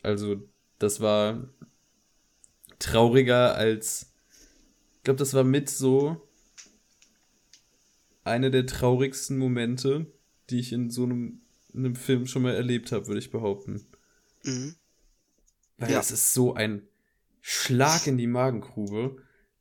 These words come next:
Speaker 1: Ich hab da nur gesessen und es hat sich so, ich konnte so mitfühlen mit diesem Dude. Das ist einfach nur so, ah.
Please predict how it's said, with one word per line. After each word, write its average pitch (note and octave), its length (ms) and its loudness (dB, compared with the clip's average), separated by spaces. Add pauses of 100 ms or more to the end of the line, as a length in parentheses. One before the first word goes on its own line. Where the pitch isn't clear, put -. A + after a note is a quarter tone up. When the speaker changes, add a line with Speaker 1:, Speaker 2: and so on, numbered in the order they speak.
(200)
Speaker 1:
Ich C3 200 -4
hab C3 100 -8
da C3+ 100 -2
nur C3+ 140 2
gesessen B2+ 520 -2
und G#2+ 160 -6
es - 120 -6
hat A#2 140 -4
sich - 260 -10 (680)
so, B2+ 640 0 (1300)
ich - 220 -10
konnte D#3 380 -4
so C#3+ 240 0
mitfühlen E3 840 -2
mit G#2 180 -6
diesem G#2 300 -6
Dude. B2 300 -8 (500)
Das C3 140 -8
ist C3 140 -6
einfach C#3+ 240 -6
nur D3+ 160 -6
so, D3+ 300 -8 (1120)
ah. F#3 520 -2